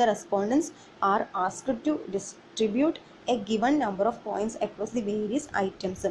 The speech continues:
ഇവിടെ എന്താ ചെയ്യുന്നത് വെച്ചിട്ടുണ്ടെങ്കിൽ various ഐറ്റംസിൻ്റെ അല്ലെങ്കിൽ given number of, uh, distribute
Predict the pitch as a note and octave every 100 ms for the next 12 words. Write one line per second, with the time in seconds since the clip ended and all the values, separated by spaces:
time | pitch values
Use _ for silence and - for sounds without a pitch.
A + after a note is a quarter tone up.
0 | - - - C#4 C4 A#3 B3+ A3+ G3+ G3
1 | F#3+ F#3+ F#3+ C4+ - G#3+ G#3 C4+ C#4+ -
2 | F#3+ F#3+ B3 A3+ A3+ F#3 G#3 - - G3
3 | G3 F#3+ G#3+ B3 G3+ G#3 G#3+ - - -
4 | - G3 F#3+ - G#3 C#4